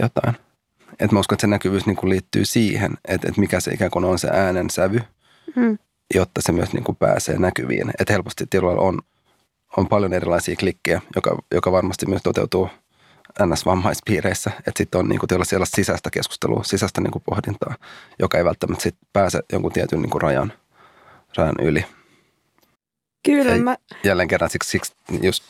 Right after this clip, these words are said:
Speaker 1: vammaiskultti on, on, on tosi, tosi tärkeä. Koska tässä niinku tapahtuu just sitä, että mennään ikään kuin, ollaan Ylellä, ollaan niinku,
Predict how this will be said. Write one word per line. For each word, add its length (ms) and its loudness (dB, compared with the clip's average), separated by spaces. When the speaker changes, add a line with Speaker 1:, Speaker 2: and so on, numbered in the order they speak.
Speaker 1:
vammaiskultti 600 0
on, 120 -2
on, 180 -4
on 120 0
tosi, 240 0
tosi 240 0
tärkeä. 380 -6
Koska 200 0
tässä 220 0
niinku 80 -4
tapahtuu 360 -2
just 120 -8
sitä, 200 -4
että 160 0
mennään 300 2
ikään 180 -2
kuin, 120 -4
ollaan 260 2
Ylellä, 320 0
ollaan 280 2
niinku, 260 0